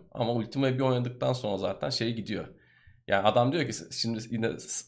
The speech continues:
saat olayı var ya. Diyor ki, "Beyler, sabah dörtte Barakon keseceğiz." diyor. Niye sabah dört diyor? Memuriyet değil yani. Kimse gelip basmasın diye. Sen dörtte bir gidiyorsun, orada başka bir vatandaş kesiyor. Allah, kan gövdeye götürüyor. Dörtte başlıyorsun işte.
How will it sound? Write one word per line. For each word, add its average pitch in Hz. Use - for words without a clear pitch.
saat 117
olayı 123
var 175
ya. -
Diyor -
ki, 107
"Beyler, 123
sabah 120
dörtte 127
Barakon 139
keseceğiz." 107
diyor. 92
Niye 139
sabah 117
dört 107
diyor? 185
Memuriyet 135
değil 139
yani. 92
Kimse 127
gelip 131
basmasın 107
diye. 92
Sen 120
dörtte 127
bir 156
gidiyorsun, 131
orada 131
başka 120
bir 131
vatandaş 131
kesiyor. -
Allah, 123
kan 123
gövdeye 123
götürüyor. -
Dörtte 123
başlıyorsun 131
işte. -